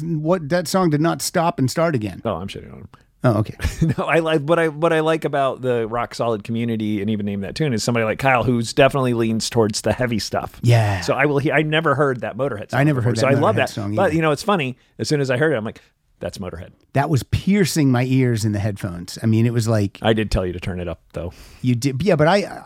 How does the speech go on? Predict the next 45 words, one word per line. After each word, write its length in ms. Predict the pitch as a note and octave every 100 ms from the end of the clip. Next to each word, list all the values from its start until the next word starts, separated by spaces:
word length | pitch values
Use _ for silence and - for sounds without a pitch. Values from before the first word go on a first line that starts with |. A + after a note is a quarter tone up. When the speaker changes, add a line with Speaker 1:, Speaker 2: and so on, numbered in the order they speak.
| _ -
Speaker 1:
I 140 | F3
can 160 | E3 C#3+
adjust 320 | A#2+ C3 -
our, 100 | A#2+
in, 200 | B2 A#2+
our 160 | C#3+ D3
Speaker 2:
Oh, 20 |
okay. 120 | C#3 D3
Speaker 1:
headphones 320 | C#3 A#2+ A2
individually, 680 | G#2 G2 B2+ G#2+ F#2 -
so 340 | - A2+ F#2+ - - _ _ -
Speaker 2:
I 100 | D3
like 180 | E3 D3
it 60 |
loud, 240 | A#2 A#2 A#2
and 160 | E3+ D#3
I 60 |
think 140 | B2 G#2
I'm 100 | F#2+
going 180 | F2+ F2
deaf, 320 | E2+ - -
so 400 | - F#2 D#2+ F2+ D#2+ - _ _ _ -
Speaker 1:
<laughs> 800 | - - - - - - -
I'm 100 | C#3+
sure. 360 | C#3 C#4 C4+ - - - C3 - - - -
All 80 | D#3+
right, 180 | C3+ A2+
this 180 | B2+ E3
is 100 | D#3
Slash 440 | - D#3+ D3+ C#3 C#3+
Dog 240 | C3 B2+
X. 480 | C#3+ E3 - - - _ _ _ _ _ _ _ _ _ _ _ _ _ _ _ - G2
I'm 120 | B2
not 180 | A#2+ A2+
sure. 720 | - B2+ A#2+ A#2 A#2 A2+ - - -
Uh, 120 | G#2+ -
well, 80 | -
again, 240 | A#2+ D3+
Speaker 2:
Is 40 | C3
that 40 |
Speaker 1:
we'll 60 | A#2
Speaker 2:
the 40 |
Speaker 1:
find 220 | C3+ C#3 D#3
Speaker 2:
band? 140 |
Speaker 1:
it. 40 | D4